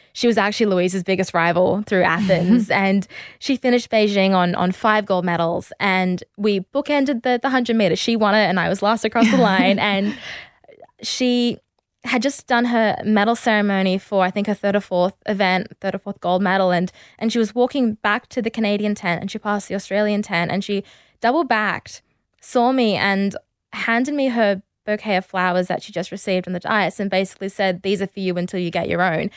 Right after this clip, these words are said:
Speaker 2: Aw.
Speaker 1: And thinking back about that now, that's such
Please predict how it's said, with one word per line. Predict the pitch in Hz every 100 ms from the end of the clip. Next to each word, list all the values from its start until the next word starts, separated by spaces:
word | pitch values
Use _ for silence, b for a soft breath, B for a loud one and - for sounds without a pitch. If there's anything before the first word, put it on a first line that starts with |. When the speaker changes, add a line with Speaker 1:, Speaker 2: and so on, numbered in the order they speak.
| B B B B 294
Speaker 2:
Aw. | 262 202 165 156 233
Speaker 1:
And | 220 220 220 - _ _ _ - _
thinking | 320 349 427 339
back | 294 -
about | 269 233 -
that | 214
now, | 214 208 233
that's | 220 180
such | - 247 156 - -